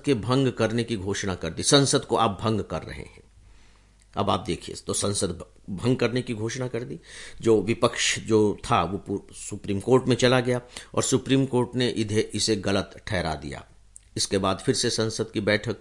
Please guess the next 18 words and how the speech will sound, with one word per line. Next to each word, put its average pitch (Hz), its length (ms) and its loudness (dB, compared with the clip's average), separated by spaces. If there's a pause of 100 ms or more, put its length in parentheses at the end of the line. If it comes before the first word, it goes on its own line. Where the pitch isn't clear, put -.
हुई, 107 200 0
अविश्वास 95 640 -2
प्रस्ताव 87 420 -2
पर 90 340 -4 (440)
मतदान 123 480 4
हुआ। 120 220 6
अविश्वास 110 720 2
प्रस्ताव 104 380 0
में 110 220 2
इमरान 101 380 0
खान 98 260 -2
साहब 90 360 -2
को 90 60 0
हारना 104 400 2
ही 117 140 6
था, 107 400 0 (920)
वे 131 100 12
हारे 143 520 6